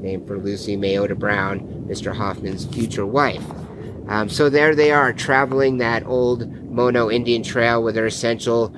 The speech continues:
government survey equipment, mapping out areas and including naming of that meadow officially as Tuolumne Meadows. Um,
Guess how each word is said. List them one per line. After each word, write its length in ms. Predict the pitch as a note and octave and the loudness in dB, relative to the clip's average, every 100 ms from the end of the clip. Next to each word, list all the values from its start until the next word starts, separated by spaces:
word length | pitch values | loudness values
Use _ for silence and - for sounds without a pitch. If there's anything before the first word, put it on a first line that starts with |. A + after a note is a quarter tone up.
| - - - - | -14 -20 -20 -8
government 480 | - G#2+ B2 A#2+ A2 | -4 0 2 2 0
survey 580 | - A#2+ A#2+ A2+ A#2 A2+ | -2 0 0 2 4 4
equipment, 600 | G#2+ B2+ G#2+ G#2+ A2 G2 | 2 0 0 2 0 2
mapping 480 | A2 A2+ A2+ A2 A2+ | 2 2 2 -2 0
out 280 | A2 G#2+ | 0 -2
areas 540 | G#2+ A2+ A2+ A2+ A2 G#2 | -4 -2 -2 -2 -2 -4
and 100 | G#2 | -6
including 960 | G#2 - B2+ A#2+ A#2 A#2 A2 - - - | -6 -8 -6 -4 -2 -4 -6 -12 -14 -8
naming 500 | G#2 A2+ A#2+ A#2 A2+ | -2 0 0 0 -2
of 220 | G2 G#2+ | -4 -2
that 220 | A2+ G2 | 0 0
meadow 440 | G#2+ A#2 A2+ G2+ G2 | 2 2 4 2 0
officially 540 | F#2 A#2+ - G#2+ G#2+ | 0 0 0 2 2
as 140 | G2 | 2
Tuolumne 640 | - - A2+ G#2+ A2 G#2+ G#2+ | -2 -2 2 4 2 2 2
Meadows. 640 | G#2 G#2+ F#2+ E2+ E2+ - - - - - - - - - - - - - - | 2 2 0 -4 -6 -10 -10 -12 -14 -12 -12 -12 -12 -14 -12 -10 -10 -10 -8
Um, 520 | F#2+ F#2+ G2 G2 G2 | -4 0 0 0 -2